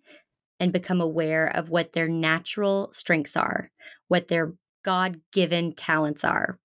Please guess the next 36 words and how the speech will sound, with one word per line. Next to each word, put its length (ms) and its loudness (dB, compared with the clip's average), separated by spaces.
I 80 -2
read 240 0
an 100 -4
article 360 0
a 60 2
few 160 -4
years 220 2
ago, 260 2
and 140 -4
I 140 0
wish 540 2
for 120 0
the 100 0
life 220 0
of 80 -6
me 220 2
I 100 0
could 180 -4
remember 400 2
where 360 0
I 140 2
read 260 0
it 160 2
so 160 -2
that 160 2
I 100 0
could 200 -10
credit 360 -2
them. 240 0
But 160 -4
the 300 0
article 440 0
was 200 0
something, 420 0
and 100 -4
I'm, 280 0